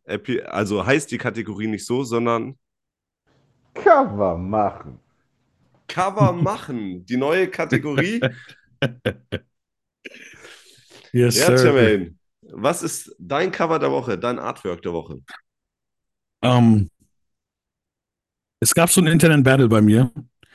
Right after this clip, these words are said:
Speaker 3: und das <laughs> und vor allem kam die Kategorie ja heute, war heute, gell?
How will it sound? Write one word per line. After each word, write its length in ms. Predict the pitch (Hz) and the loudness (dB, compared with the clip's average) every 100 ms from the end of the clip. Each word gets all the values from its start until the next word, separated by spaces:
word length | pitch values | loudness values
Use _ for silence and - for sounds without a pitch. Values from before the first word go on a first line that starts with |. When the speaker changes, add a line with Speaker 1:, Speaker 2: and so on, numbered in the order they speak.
| - - | -20 -2
Speaker 3:
und 120 | 135 | 2
das 160 | 135 - | 4 4
<laughs> 680 | 120 185 127 - - - - | 4 4 2 -4 -10 -10 2
und 100 | 170 | 4
vor 200 | - 139 | 6 4
allem 240 | 127 160 | 4 2
kam 320 | - - 143 | 0 4 4
die 140 | 143 147 | 4 -2
Kategorie 640 | - 151 139 135 131 139 | -2 -2 0 0 4 4
ja 160 | 135 123 | 4 4
heute, 480 | 113 127 135 120 120 | 6 4 4 0 0
war 120 | 120 | 0
heute, 260 | 117 127 107 | 2 2 2
gell? 260 | 107 123 | 0 0